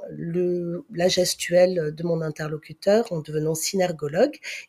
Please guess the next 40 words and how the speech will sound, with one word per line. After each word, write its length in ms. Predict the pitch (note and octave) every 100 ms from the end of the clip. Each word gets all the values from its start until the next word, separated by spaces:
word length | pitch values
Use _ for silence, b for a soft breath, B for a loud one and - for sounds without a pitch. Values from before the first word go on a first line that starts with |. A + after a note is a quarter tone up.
| -
Et 60 |
puis, 160 | D#3+ A3
il 60 | A3
y 20 |
a 40 |
dix-huit 480 | E3 G#3+ G3+ F#3+ -
ans, 160 | G3+ C4+
j'ai 180 | - B3
monté 260 | G#3+ G3+
ma 160 | E3+ D3
boîte 380 | D3+ A#3+ - B B B
où 80 | G3+
je 160 | E3+ E3+
fais 280 | - A3+
du 200 | G3 G#3+
coaching 540 | G3+ E3 - - G3 E3
et 40 |
de 120 | D3
la 100 | C#3+
formation, 560 | C#3+ C#3 C#3 C#3+ - C4 - _
qui 100 | -
s'appelle 280 | C#3+ D3 D3
Comme 200 | D3+ D3+
Média 260 | D3 C#3+
Conseil. 560 | - C#3+ - F#3 C4 F#4+ B B B D#4
Et 100 | D#4+
puis, 120 | A#3
il 40 |
y 60 | F3+
a 40 |
dix 300 | C#3+ D3 C3
ans, 140 | E3 A3
j'ai 160 | F3+
croisé 320 | - F3+ E3
la 120 | D#3+ D3
route 360 | F3+ B3 - B B F#3+
de 180 | G#3+
Muriel. 640 | C4 F#3+ D3 C#3+ D3+ A3 D4 B B -
Et 100 | A#3+
là, 380 | G#3+ F#3 E3+